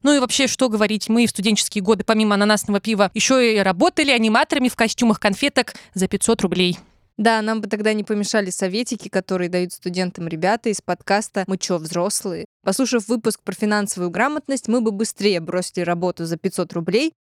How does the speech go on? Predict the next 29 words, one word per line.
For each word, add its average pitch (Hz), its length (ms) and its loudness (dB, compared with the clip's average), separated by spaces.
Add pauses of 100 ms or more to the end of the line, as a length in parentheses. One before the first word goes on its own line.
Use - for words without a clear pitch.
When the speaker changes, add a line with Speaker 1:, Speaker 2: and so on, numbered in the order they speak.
Speaker 2:
а 226 80 -4
после 240 300 0
выпуска 254 420 -2
про 202 180 0
то, 196 260 0
как 185 200 -6
заводить 185 400 0
знакомства, 254 640 -2
быстрее 214 360 0
бы 226 80 -4
запустили 196 440 -2
свой 180 220 -4
подкаст. 160 420 -6 (140)
Speaker 1:
Советуем 277 400 2
подкаст 269 480 0
"Мы 233 100 -2
чё, 254 160 0
взрослые?" 208 640 0
всем 247 240 0
студентам 240 560 0
и 208 120 -6
просто 277 380 2
молодым 208 380 2
людям, 262 280 2
которые 214 360 0
пытаются 226 560 0
обустроить 196 480 -2
свою 185 200 -4
жизнь 330 300 0